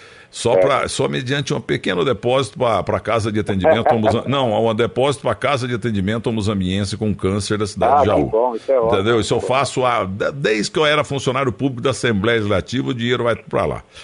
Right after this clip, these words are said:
Speaker 1: Não é
Speaker 2: Que
Speaker 1: muito,
Speaker 2: ótimo.
Speaker 1: mas vai. Então é o seguinte, é, eu soube que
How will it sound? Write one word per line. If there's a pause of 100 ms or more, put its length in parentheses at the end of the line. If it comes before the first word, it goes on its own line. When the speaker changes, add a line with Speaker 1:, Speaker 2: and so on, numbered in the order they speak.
(160)
Speaker 1:
Não
é
Speaker 2:
Que
Speaker 1:
muito,
Speaker 2:
ótimo.
Speaker 1:
mas
vai. (340)
Então
é
o
seguinte,
é,
eu
soube
que